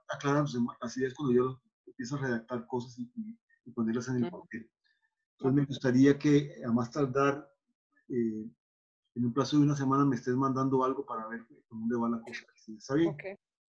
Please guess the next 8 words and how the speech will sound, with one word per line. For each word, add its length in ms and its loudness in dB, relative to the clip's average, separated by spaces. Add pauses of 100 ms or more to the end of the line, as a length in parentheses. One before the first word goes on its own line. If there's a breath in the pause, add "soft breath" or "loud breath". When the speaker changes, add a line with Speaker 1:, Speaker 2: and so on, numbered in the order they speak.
(100)
Speaker 2:
Sí, 220 -6
gracias. 540 -8
Speaker 1:
Bueno, 440 0
este, 500 -2
vamos 300 0
a 100 2
ver 200 6
con, 300 -2